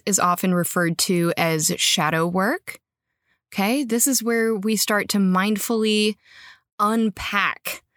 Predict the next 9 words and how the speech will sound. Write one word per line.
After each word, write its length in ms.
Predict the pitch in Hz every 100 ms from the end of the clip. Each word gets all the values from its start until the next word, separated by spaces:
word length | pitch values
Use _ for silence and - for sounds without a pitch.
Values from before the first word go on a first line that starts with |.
| _ - -
all 280 | - 185 190
of 100 | 185
the 120 | 170
subconscious 800 | 165 196 170 - 190 180 190 175
beliefs 600 | - 151 247 262 - - - _ _ _ _ -
lingering 680 | - 175 240 247 220 196
beneath 300 | 185 175 170
the 80 | -
surface 680 | - 175 156 165 156 -